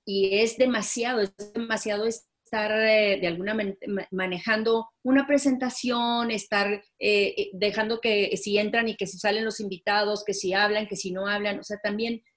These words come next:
el, el, eh, invitado debe de, de alguna manera tener esta posición de respeto y, y cuidado de no, de no hacer todos estos, eh, situaciones que puedan ser factores de distracción.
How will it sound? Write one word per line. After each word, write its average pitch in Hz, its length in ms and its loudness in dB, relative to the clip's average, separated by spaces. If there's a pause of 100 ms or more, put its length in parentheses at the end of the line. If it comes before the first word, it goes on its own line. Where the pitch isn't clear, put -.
el, 214 480 2
el, 208 600 -6
eh, 208 320 0
invitado 254 520 0
debe 247 540 -2
de, 190 540 -2 (180)
de 175 340 -4
alguna 180 300 -4
manera 196 380 -2
tener 180 220 -2
esta 180 240 -6
posición 170 460 -6
de 170 80 -4
respeto 170 540 -6
y, 147 340 -2
y 151 160 -8
cuidado 160 460 0
de 156 80 0
no, 147 420 -2 (180)
de 151 100 0
no 156 100 2
hacer 156 240 -6
todos 165 300 -6
estos, - 520 -8 (460)
eh, 160 360 0
situaciones 170 680 -4
que - 100 -4
puedan 165 320 -2
ser 165 180 -6
factores 160 440 -6
de 160 80 -2
distracción. 139 580 -8